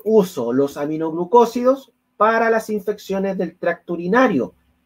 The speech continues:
Eso es primera, eh, bueno, no primera línea, ¿ya? Pero sí son utilizadas para esto. Ahora, ¿qué pasa?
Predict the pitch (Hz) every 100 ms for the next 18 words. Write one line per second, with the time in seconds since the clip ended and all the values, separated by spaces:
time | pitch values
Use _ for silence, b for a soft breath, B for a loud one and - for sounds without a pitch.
0 | _ _ _ _ 240 262 240 269 262 -
1 | _ _ _ _ 165 202 220 226 220 -
2 | _ _ _ _ _ - 185 185 180 175
3 | 175 175 143 180 202 208 208 208 208 202
4 | 131 127 - _ _ 123 139 156 175 190
5 | 190 190 202 - - 175 180 175 160 170
6 | 156 185 208 185 - _ - 160 139 131
7 | 220 - - -